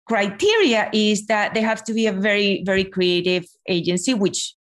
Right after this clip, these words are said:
of course, you know, any, any agency should be, but it's a different kind of creativity. They have to move fast. They have to be nimble. They have to be, uh, nonconformist. They have to be,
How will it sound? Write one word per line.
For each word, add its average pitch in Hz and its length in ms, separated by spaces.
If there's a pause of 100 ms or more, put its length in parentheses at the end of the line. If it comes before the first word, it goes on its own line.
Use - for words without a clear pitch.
of - 60
course, 170 260
you 175 120
know, 160 100
any, 160 340
any 165 240
agency 170 460
should 156 240
be, 208 260 (240)
but 262 120
it's 262 160
a 220 100
different 247 460
kind 214 180
of 196 180
creativity. 175 760 (280)
They 240 140
have 214 240
to 233 100
move 208 320
fast. 208 560
They 220 140
have 220 220
to 226 100
be 214 160
nimble. 202 680 (280)
They 226 180
have 226 400
to 233 160
be, 214 760 (220)
uh, 214 360
nonconformist. 208 1120
They 220 120
have 233 240
to 247 80
be, 226 340